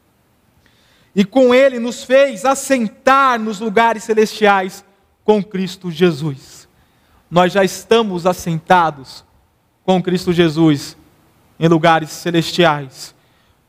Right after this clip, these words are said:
Isso que nós compreendemos pelos olhos da fé. Essa vivência sobrenatural que nós temos.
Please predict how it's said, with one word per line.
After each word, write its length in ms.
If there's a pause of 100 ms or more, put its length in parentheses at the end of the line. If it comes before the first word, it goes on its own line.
(440)
Isso 260
que 100
nós 180
compreendemos 720
pelos 340
olhos 460
da 140
fé. 400 (1120)
Essa 300 (200)
vivência 840 (1000)
sobrenatural 1040
que 100
nós 240
temos. 680